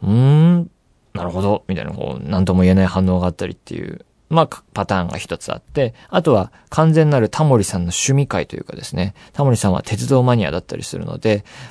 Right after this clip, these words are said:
まあ、その、普通の人が行けないような駅の、なんか、場所だったり、変わった電車に乗ったり、えー、線路でなんか、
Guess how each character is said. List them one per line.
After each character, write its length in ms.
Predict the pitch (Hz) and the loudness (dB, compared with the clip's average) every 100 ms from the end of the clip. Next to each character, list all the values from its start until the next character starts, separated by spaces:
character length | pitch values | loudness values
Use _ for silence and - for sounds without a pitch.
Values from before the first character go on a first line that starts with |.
| - | -6
ま 80 | |
あ、 20 | 95 | -2
そ 140 | 92 | 2
の、 240 | 90 87 - _ _ _ | 2 2 -4 _ _ _
普 160 | - | -18
通 160 | - 117 | -4 0
の 100 | 113 | 2
人 140 | 107 | 2
が 80 | 107 | 2
行 80 | 87 | 2
け 100 | 110 | 4
な 100 | 110 | 4
い 100 | 107 | 6
よ 120 | 104 92 | 6 4
う 40 | |
な 120 | 85 | 2
駅 240 | - 104 95 | -2 -4 0
の、 260 | 85 80 - _ - - | 0 0 -6 _ -18 -4
な 140 | 165 | -2
ん 20 | 165 | 0
か、 260 | - - _ | -2 -6 _
場 120 | 92 | -2
所 100 | 90 | 2
だ 120 | 85 82 | 2 0
っ 40 | |
た 220 | - - | -4 -8
り、 260 | - 95 104 _ - - | -6 -8 -10 _ -20 -8
変 120 | 92 | -4
わ 100 | 87 | -4
っ 80 | 87 | -6
た 160 | - 85 | -6 0
電 200 | 90 90 | 2 2
車 140 | 87 | 2
に 120 | 87 | 2
乗 100 | 87 | 2
っ 40 | 82 | 0
た 220 | - 87 | -2 -4
り、 280 | 87 87 - - - - | -2 -4 -8 -16 -18 -6
え 540 | 92 90 73 - - | -2 -2 -2 -6 -8
ー、 20 | - | -6
線 220 | - 90 | -2 0
路 140 | 87 | 0
で 120 | 85 | -2
な 100 | 85 | -2
ん 100 | 90 | -4
か、 280 | 90 71 - | -2 -2 -4